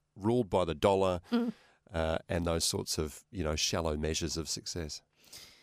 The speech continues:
Speaker 2: I am an eternal optimist.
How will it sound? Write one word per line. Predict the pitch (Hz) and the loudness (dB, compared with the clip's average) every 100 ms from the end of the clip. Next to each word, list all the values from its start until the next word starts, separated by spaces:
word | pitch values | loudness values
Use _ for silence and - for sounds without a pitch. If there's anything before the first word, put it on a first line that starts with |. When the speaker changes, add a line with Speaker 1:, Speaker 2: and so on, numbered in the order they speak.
| _ _ _ _ _ _ _ _ _ _ _ _ _ _ _ _ _ _ _ _ _ _ _ _ _ _ - | _ _ _ _ _ _ _ _ _ _ _ _ _ _ _ _ _ _ _ _ _ _ _ _ _ _ 4
Speaker 2:
I | 202 | 4
am | 196 | 6
an | |
eternal | 185 - 208 185 175 | 2 2 0 2 0
optimist. | - - 196 294 - - - | 0 -2 -2 -2 -4 -8 -12